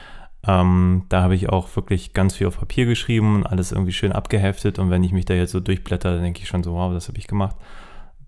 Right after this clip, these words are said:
Das ist gar nicht mehr in meinem Kopf teilweise. Es ist mehr so, „Oh, okay, Überraschung. Okay, ich kann, jetzt kann ich mich erinnern, jetzt wo ich's nochmal irgendwie in die Hand genommen hab.“ Ich hab ein bisschen das Gefühl, und ich glaube, da geht halt jeder anders ran. Also ich hab das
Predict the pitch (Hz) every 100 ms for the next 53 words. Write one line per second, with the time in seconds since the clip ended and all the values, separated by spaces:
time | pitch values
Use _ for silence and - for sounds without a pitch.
0 | - - - 101 - 92 - 90 90 87
1 | 82 82 - - - 92 87 87 87 87
2 | 85 87 - 92 87 87 85 - 147 92
3 | - 131 - 117 110 110 107 113 - 95
4 | 90 104 - 98 - 98 - 123 117 -
5 | 107 101 104 101 95 92 90 - 92 -
6 | - - 92 90 87 90 90 92 92 98
7 | 95 90 90 85 - - - - - -
8 | - - - - - - - - - 101
9 | 110 143 127 139 131 117 110 110 - -
10 | 113 104 101 - 101 95 101 95 95 -
11 | - - 110 101 - - 92 92 92 87
12 | 92 95 92 - - 92 87 92 90 92
13 | 90 92 - 92